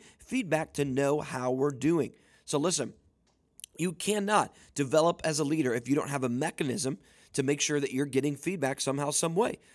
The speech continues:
Here's the problem. The problem is that most leaders don't actively seek out feedback. I mean, I am amazed at how many leaders don't ask for feedback on how they're doing. Wh-, whether it's, you know, just in general how they're doing as a leader,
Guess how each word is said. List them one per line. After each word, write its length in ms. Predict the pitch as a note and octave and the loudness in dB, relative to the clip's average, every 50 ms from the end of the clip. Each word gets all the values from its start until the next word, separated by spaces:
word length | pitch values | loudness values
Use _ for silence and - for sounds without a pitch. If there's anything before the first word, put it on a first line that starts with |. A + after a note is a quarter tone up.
| - - - | -20 -10 -4
Here's 260 | - F#3+ B3 B3 A#3+ | -2 0 0 0 0
the 80 | B3+ - | -2 -4
problem. 440 | - - A#3+ C4 C#4 C4+ C#4+ - - _ _ _ _ _ | -2 0 0 0 0 0 -2 -8 -10 _ _ _ _ _
The 100 | - G#3 | -4 -4
problem 460 | - - - - - C#4+ C4 C4+ - - | -2 -2 0 2 4 4 4 2 0 0
is 180 | A3+ A3+ G#3 G#3 | 0 -2 0 -2
that 180 | A#3+ - - | -4 -4 -2
most 400 | G#3 G#3+ A#3+ C4+ D4 D4+ - - | 0 0 2 2 2 2 0 -2
leaders 540 | F#3 F#3+ G3 B3+ C#4+ C4+ B3 A#3+ B3 C#4+ - - - _ _ - | -2 -4 -4 -4 -2 0 0 0 0 -2 -6 -10 -14 _ _ 2
don't 280 | - A#3 C4 C4+ - - - | 4 4 4 2 -2 -4 -2
actively 460 | G3+ A3+ A#3 A3 A#3 - - A#3 A3+ | -2 -2 -2 -4 -6 -6 -4 -2 0
seek 380 | - - - A3+ C4 B3+ - - | 2 2 2 2 0 -2 -4 -2
out 280 | - F3+ G#3+ - - - | 2 2 2 2 0 -2
feedback. 600 | - C4+ C#4+ - - G#4 - G#4+ - - - - _ _ _ _ _ _ _ - - | -4 -2 -2 -2 -2 -2 -4 -4 -6 -10 -14 -20 _ _ _ _ _ _ _ -4 -2
I 120 | - B3+ | 0 0
mean, 160 | B3+ B3+ - - | 0 -2 -4 -2
I 140 | - - D4 | -2 0 0
am 160 | D#4+ C#4 C4 | 0 2 0
amazed 480 | F#3 E3+ F3 G3+ A3+ C4+ C4+ A3 E3 D3+ | 0 2 0 0 0 -2 -2 -2 -2 -2
at 80 | - | -2
how 160 | - - - | -2 -4 -4
many 220 | G3+ G#3+ G#3+ G3+ F3 | -2 -2 0 0 0
leaders 480 | D#3 D#3+ F#3+ A3+ A#3 G3+ D#3 C3 - - - - - _ _ - | 0 0 0 0 2 0 0 0 -4 -8 -16 -20 -20 _ _ 2
don't 340 | D#3+ F#3+ G#3 A3+ A#3+ - - - | 4 4 4 4 0 -2 -2 0
ask 320 | D3 D#3+ E3+ F3 - - | 0 2 2 0 0 -2
for 120 | - F#3+ F3 | -2 -6 -6
feedback 480 | - - - - G3 F3+ F3 F3+ - | -4 -6 -6 -4 -2 -2 -2 -2 -2
on 120 | F3+ F3+ E3 | -2 -2 0
how 100 | F3 F#3+ | 0 0
they're 140 | F#3+ G#3 | 0 0
doing. 360 | F#3+ F3 B3+ D4 C#4+ B3 - - _ _ _ _ _ _ _ _ | 0 0 -2 -4 -4 -4 -6 -8 _ _ _ _ _ _ _ _
Wh-, 200 | - E3+ G3+ D3 | -2 -2 -2 0
whether 300 | F#3+ G#3 G3+ G3 G3+ F#3+ | 0 0 0 2 2 2
it's, 260 | F3+ F3+ F3 - - - | 0 0 0 -2 -2 0
you 120 | - F3 | 0 0
know, 100 | E3+ E3+ | 0 -2
just 240 | D#3+ F3 F3+ - - | -2 -4 -6 -4 -4
in 160 | C3 B2+ A#2 | -4 -4 -2
general 460 | G#2 G2+ A2 A2 B2+ E3 F#3 G3 G3 | -2 -2 -2 -2 0 2 2 2 2
how 120 | F3+ E3+ F3 | 2 0 0
they're 140 | F3+ G3 | 0 0
doing 240 | E3+ F3 F#3+ G3+ G3 | 2 2 2 2 2
as 140 | G3+ F#3 F#3+ | 0 0 0
a 40 | G3+ | 0
leader, 280 | G3 G#3+ A#3+ F4 G4+ | 0 0 0 -2 -2